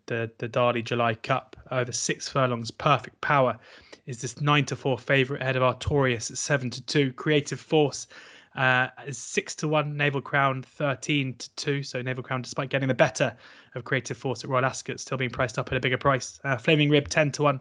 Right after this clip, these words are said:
Cadamosto twenty to one. Romantic Proposal twenty to one.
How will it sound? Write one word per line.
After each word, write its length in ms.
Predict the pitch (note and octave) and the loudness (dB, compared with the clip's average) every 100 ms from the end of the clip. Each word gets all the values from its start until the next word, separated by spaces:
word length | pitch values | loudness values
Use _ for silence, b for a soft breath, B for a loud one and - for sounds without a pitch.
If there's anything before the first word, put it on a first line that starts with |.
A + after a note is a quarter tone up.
| - | -4
Cadamosto 680 | D#3 D3+ D3+ - - C3+ B2 | 0 2 0 0 0 0 -2
twenty 340 | D#3 D3 C#3+ | -4 -4 -6
to 120 | - | -4
one. 180 | C3 B2+ b b b b | -4 -4 b b b b
Romantic 400 | C3+ C3+ B2+ C#3+ | -4 -4 -4 -6
Proposal 460 | - - D#3+ D3+ D3 | -8 2 4 4 2
twenty 320 | - C#3 C3+ | -2 -4 -4
to 120 | C3+ | -6
one. 180 | C#3 C3 | -4 -4